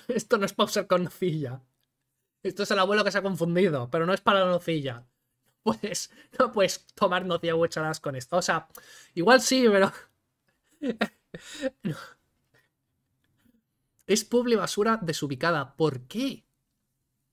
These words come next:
A mí los, los otros me parecen peor, ¿no? Lo de, "No pasa nada si sales de fiesta si tienes un examen". Mm, o "No pasa nada si engañas a tus padres".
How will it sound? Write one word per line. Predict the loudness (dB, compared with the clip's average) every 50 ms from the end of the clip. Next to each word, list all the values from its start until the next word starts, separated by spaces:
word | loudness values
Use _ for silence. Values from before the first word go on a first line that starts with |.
| -12 -8
A | -4 0
mí | 4 4 4 4
los, | 2 0 -4 -4 -4 -4 -6 -8 -12 _
los | -12 -8 -6 -6 -6
otros | -6 -4 -4 -2
me | -2 -2
parecen | -4 -4 -6 -6 -6
peor, | -6 -6 -6 -6 -6 -6
¿no? | -6 -6
Lo | -4 -4 -4
de, | -6 -8 -10 -12 -16 _ _ _ _ _ _ _ -20 -20 _ _ _ _ _ _ -10
"No | -8 -4
pasa | 0 0 2 2 2
nada | 0 0 0 -2 -2
si | -2 -4 -4
sales | -4 -2 -2 -2
de | -2 -4
fiesta | -4 -4 -6 -4 -6 -8
si | -8
tienes | -8 -8 -8 -8
un | -8 -10
examen". | -10 -8 -6 -4 -4 -4 -4 -6 -10 _ _ _ _ _ _ _ _ _
Mm, | -10 -8 -6 -6 -6 -6 -8 -10 -12 -14 -10
o | -6 -4 -2 -2 -2
"No | -2 -2 -2 0
pasa | -2 -2 0
nada | -2 -2 -2 -2
si | -4 -4 -6 -8 -8 _ _ _
engañas | -10 -8 -6 -6 -6 -6
a | -8
tus | -10 -10 -6
padres". | -2 0 0 0 0 -2 -4 -6 -8